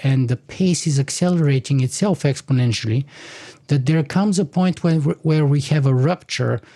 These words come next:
in the sense of our ability to follow up and keep up to date with that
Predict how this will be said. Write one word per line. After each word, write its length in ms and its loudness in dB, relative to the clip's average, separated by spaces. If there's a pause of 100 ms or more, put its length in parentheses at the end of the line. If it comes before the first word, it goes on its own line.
(340)
in 220 0
the 100 -2
sense 340 0
of 140 0
our 240 2
ability 720 0 (280)
to 120 -2
follow 520 0
up 220 0
and 280 -2
keep 280 -4 (120)
up 240 -2
to 120 -4
date 380 -2
with 220 -2
that 360 -2